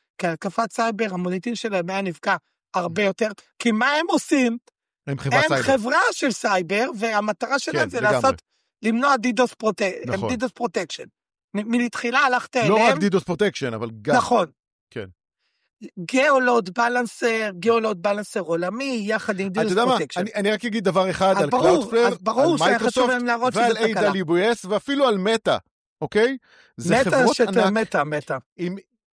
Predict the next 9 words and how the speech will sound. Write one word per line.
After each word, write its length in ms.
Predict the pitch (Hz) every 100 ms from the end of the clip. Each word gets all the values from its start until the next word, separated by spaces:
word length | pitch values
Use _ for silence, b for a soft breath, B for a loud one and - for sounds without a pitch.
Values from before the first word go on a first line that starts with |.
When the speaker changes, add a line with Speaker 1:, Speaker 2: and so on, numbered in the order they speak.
| -
Speaker 2:
עם 200 | 170 190
אינטר-, 380 | 202 202 240 208
עם 120 | 190
אינפ-, 340 | 196 190 175 202
אינפרסטרקצ'רים 920 | 202 - 196 - 208 - 220 220 208
לא 160 | 185
הגיוניים, 640 | 208 160 180 165 165 170 180 _ _ - B B
שקורים 480 | - 156 160 190 202
בהם 260 | 214 214